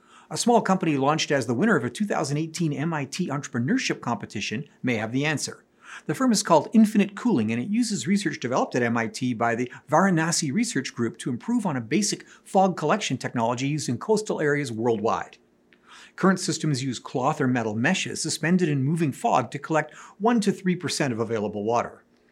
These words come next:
The research group improves efficiency by using similar principles to that seen in electrostatic air cleaners.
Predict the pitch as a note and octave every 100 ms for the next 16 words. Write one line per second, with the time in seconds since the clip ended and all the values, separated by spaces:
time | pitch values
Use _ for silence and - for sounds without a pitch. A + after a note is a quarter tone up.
0 | _ - _ B2 G3+ G#3 - - D3 A#2+
1 | G#2+ F3 C3+ C3+ G#3 E3+ D3+ C#3+ C3 B2+
2 | A#2 - E3+ A3 G#3+ F#3 - - F3 -
3 | C3 C#3+ - D#3+ C#3 C#3+ C3+ D3+ G3 -
4 | C3 A#2+ C3 F3+ G3+ G3+ A#2 G#2 - -